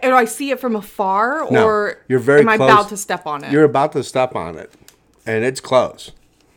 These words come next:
Speaker 1: Um, realistically, I'm probably going to be shocked, and I'm gonna fall over like a turtle on my back, like a little cockroach with the legs dangling in the air, <laughs> trying to get back up in a panic. It's probably realistically what's going to happen.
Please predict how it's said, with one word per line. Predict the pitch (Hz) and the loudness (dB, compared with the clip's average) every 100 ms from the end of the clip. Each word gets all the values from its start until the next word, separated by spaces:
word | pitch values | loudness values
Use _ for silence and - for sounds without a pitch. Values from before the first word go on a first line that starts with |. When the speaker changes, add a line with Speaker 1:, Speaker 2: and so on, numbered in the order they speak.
| _ _ _ _ _ _ _ _ _ - | _ _ _ _ _ _ _ _ _ -8
Speaker 1:
Um, | 214 208 180 - _ | -6 -6 -8 -16 _
realistically, | 214 285 285 202 185 190 - 320 302 294 311 349 370 - _ - | -8 -6 -6 -6 -6 -8 -8 -12 -12 -10 -8 -8 -10 -14 _ -12
I'm | 202 | -12
probably | 202 220 226 | -4 -2 -2
going | 226 208 202 | -6 -8 -10
to | |
be | 180 185 | -12 -14
shocked, | - 220 196 196 | -6 -4 -4 -8
and | 185 | -14
I'm | 175 | -14
gonna | 165 | -14
fall | - 190 190 | -10 -6 -4
over | 190 180 | -6 -8
like | 170 156 | -10 -10
a | 139 - - | -14 -18 -12
turtle | - 214 | -6 -4
on | 190 | -4
my | 165 | -6
back, | 139 - - _ | -10 -12 -14 _
like | - 170 185 | -20 -14 -10
a | |
little | 180 151 _ | -10 -10 _
cockroach | 196 - 175 147 170 | -18 -14 -12 -12 -14
with | 165 _ | -20 _
the | - | -14
legs | 170 180 175 - | -8 -8 -10 -10
dangling | 185 160 160 165 | -10 -10 -12 -10
in | 156 | -10
the | 160 | -8
air, | 165 | -8
<laughs> | - | -6
trying | 220 226 | -4 -4
to | - | -4
get | 254 | -6
back | 247 - - | -4 -4 0
up | 233 220 - | 0 0 -6
in | 196 | -12
a | |
panic. | 202 220 202 151 - - - 135 | -6 -4 -4 -6 -12 -20 -20 -10
It's | 254 | -10
probably | - 349 302 | 0 2 2
realistically | 214 233 240 208 185 180 190 165 160 156 | 0 2 4 4 2 -4 -6 -12 -12 -10
what's | 143 147 | -10 -10
going | 147 139 | -12 -12
to | 151 | -12
happen. | - - - | -14 -14 -20